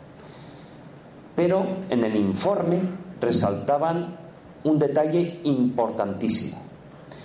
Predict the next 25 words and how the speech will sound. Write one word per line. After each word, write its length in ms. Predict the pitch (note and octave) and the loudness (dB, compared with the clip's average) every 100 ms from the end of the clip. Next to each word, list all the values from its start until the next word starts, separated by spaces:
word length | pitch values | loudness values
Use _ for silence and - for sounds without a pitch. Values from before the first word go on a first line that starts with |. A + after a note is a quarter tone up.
| - - - | -18 -18 -6
Dice, 320 | - A2+ A2+ G#2+ | -2 2 4 6
además 680 | G#2+ G#2+ E3+ - - - B2 | 4 2 0 -2 -6 -8 0
de 100 | A#2 | 2
la 200 | A2 - | 4 2
contaminación 1200 | G#2 F#2+ F#2+ F#2 F2+ E2+ - C3 B2 - - - - - | 0 0 -2 0 -2 -2 0 0 0 -2 -8 -14 -20 -2
de 80 | E2 | 2
origen 320 | G2 A2 G2+ | 2 2 0
externo, 520 | F2 - B2 A#2 F2+ E2 | 0 0 0 0 -2 -4
como 180 | D#2+ | -2
era 140 | F2 F2 | 0 2
lógico 380 | F#2+ - - E2+ | 0 -4 -4 -4
pensar, 480 | E2 D#2+ G#2+ G2+ | -2 0 0 0
pues 200 | E2+ D#2+ | -2 -4
la 260 | D#2+ D#2+ D#2 | -2 -2 -2
contaminación 640 | D#2 D#2+ D#2+ E2 E2 F#2+ | -2 -2 -2 0 -2 -2
que 80 | F#2 | -2
estamos 320 | F2 F2+ F2+ | 0 0 0
hablando 360 | E2+ E2 F2+ F2+ | 0 0 0 0
del 140 | E2 | -2
polvo, 580 | E2 F#2+ G2 F#2+ F2+ G2 | -2 2 2 2 2 2
de 160 | F#2 F2 | 2 0
hongos, 560 | F#2 F#2+ F#2 F#2 F#2+ | 0 0 2 2 2
de 80 | F#2 | 0
polen, 500 | E2 F2 F#2+ F#2 F#2 | 2 2 4 2 2
etcétera... 460 | E2+ E2+ G#2+ G2+ | 0 0 0 0